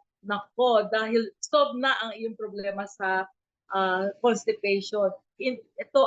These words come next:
ay in forty-five minutes. It takes forty-five minutes to solve your problem of constipation.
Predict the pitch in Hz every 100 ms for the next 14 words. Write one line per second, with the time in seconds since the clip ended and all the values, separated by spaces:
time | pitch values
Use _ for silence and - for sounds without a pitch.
0 | 202 220 - 240 240 - - 330 330 330
1 | 302 285 254 269 294 247 - _ - 254
2 | 262 254 - - 320 330 339 294 254 262
3 | 262 226 - _ _ - 262 277 247 208
4 | 220 214 202 180 175 175 170 - _ _
5 | 202 196 180 180 - - - 170 - 190
6 | 170